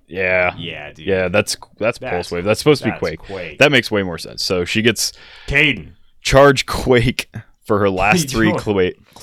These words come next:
Speaker 1: three clicks. Uh, twelve attack top dial, twelve attack bottom dial. On her last two clicks, she gets a four damage with her,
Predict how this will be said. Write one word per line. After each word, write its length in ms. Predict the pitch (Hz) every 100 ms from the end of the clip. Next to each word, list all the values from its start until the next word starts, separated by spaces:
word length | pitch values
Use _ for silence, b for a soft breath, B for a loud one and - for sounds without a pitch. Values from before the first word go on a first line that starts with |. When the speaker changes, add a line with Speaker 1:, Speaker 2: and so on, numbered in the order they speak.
| -
Speaker 1:
three 220 | - 117
clicks. 480 | - 107 85 - -
Uh, 240 | 98 95 87
twelve 280 | - 127
attack 280 | 139 120 98 -
top 320 | - 120 -
dial, 260 | 110 117
twelve 300 | 117 - 98
attack 400 | 85 95 80 - - 104
bottom 400 | 95 104 117 82
dial. 380 | 76 78 78 80 b b -
On 80 | 90
her 120 | 85
last 340 | 90 117 -
two 340 | - - 151 170
clicks, 460 | - 82 78 - -
she 200 | - -
gets 200 | 87 85 -
a 60 | 82
four 440 | - - 107 117
damage 640 | 87 92 101 92 85 92 -
with 300 | 85 80 -
her, 520 | - 85 80 80 -